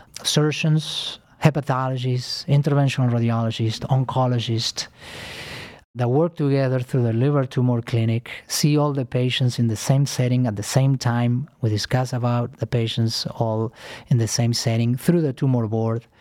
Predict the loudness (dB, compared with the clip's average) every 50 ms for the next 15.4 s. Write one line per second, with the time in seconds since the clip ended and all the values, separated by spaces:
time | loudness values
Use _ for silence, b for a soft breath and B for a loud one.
0 | B B B B B B B B B B B B B B B _ _ -2 0 0
1 | 0 2 0 0 2 2 2 2 2 2 4 2 2 0 -2 -4 _ _ _ _
2 | _ -4 -2 -2 0 0 0 0 2 2 2 2 2 0 -2 -2 -2 -2 -2 -2
3 | 0 0 0 0 0 -2 -2 -2 -4 -2 -2 0 0 0 -2 -6 -6 -6 -8 -8
4 | -4 0 0 0 2 2 2 2 2 0 -2 -2 -2 0 0 0 0 2 0 0
5 | -2 -4 B B B B B B B B 0 2 2 4 4 2 2 2 2 0
6 | 0 2 2 2 2 2 2 0 0 0 0 0 0 -2 -2 -4 -6 -8 -6 -4
7 | -4 -2 -2 -2 -2 -2 -2 -2 -6 -6 -6 -8 -8 -8 -8 -4 -2 0 0 0
8 | 0 0 0 0 0 0 0 2 2 2 2 2 2 2 0 0 -2 -4 -4 0
9 | 0 0 0 0 -2 -2 -2 0 2 2 2 2 2 -2 -2 0 2 0 0 0
10 | -2 -10 B B B B B B B B B B -10 -2 0 2 2 4 2 2
11 | 2 0 0 -2 -4 -4 -4 -4 -4 -2 0 2 2 2 2 2 0 0 0 -2
12 | -2 0 0 2 2 0 0 -2 -2 0 2 2 2 2 0 0 0 0 0 0
13 | 0 0 0 0 -2 -2 -4 -4 -4 -2 0 0 0 -2 -2 -4 -4 -4 -2 0
14 | 0 2 2 0 0 0 -2 -2 0 0 0 0 2 0 0 -2 -2 -2 -2 0
15 | 0 -2 -2 -2 -2 -4 -4 -4